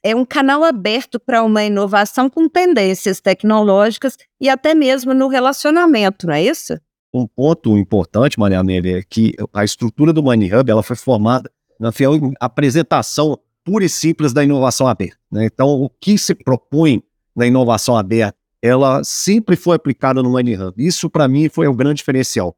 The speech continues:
Speaker 2: Todas as mineradoras que estiveram lá, junto com o conselho diretor, sempre entenderam que o sistema, ele começou da forma como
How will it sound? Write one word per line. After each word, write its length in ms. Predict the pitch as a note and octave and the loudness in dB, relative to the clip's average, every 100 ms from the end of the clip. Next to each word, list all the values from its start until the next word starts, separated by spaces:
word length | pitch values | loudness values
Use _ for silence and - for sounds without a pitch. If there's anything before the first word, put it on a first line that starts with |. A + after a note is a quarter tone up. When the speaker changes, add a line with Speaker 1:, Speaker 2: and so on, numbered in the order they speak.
| _ | _
Speaker 2:
Todas 380 | D#3 F3 D#3+ C#3 | 0 0 2 0
as 140 | C3+ | 2
mineradoras 580 | C3+ B2+ A2+ G#2 A2+ G#2 | 0 2 2 2 0 0
que 60 | - | -6
estiveram 400 | G2+ G#2 G#2 F#2+ | 0 2 2 2
lá, 340 | A2 A#2+ A2 _ | 0 0 -2 _
junto 280 | A#2+ C3+ _ | -2 -2 _
com 100 | A#2 | -6
o 40 | |
conselho 360 | - G#2+ - G#2 | -2 -2 0 0
diretor, 500 | G2+ G2 _ A#2 A#2+ _ - | 0 -2 _ -4 -4 _ -18
sempre 420 | - D3 D#3+ D3+ | -2 0 0 -2
entenderam 640 | C#3 C#3 A#2 A#2 B2+ B2+ - | 0 -2 0 2 2 0 -2
que 160 | - C3+ | 0 0
o 80 | |
sistema, 600 | B2+ - A2+ - C3 C#3+ | 0 -6 -6 -2 0 2
ele 140 | C#3 C3 | 0 -2
começou 800 | D3+ C#3 A#2+ - - E3 E3+ _ - | -2 -2 -2 -4 -2 -2 -2 _ -4
da 140 | B2 | -4
forma 420 | - C3 C3+ B2 | -2 -2 0 0
como 380 | G#2+ B2+ A#2+ A2+ | 0 0 0 -2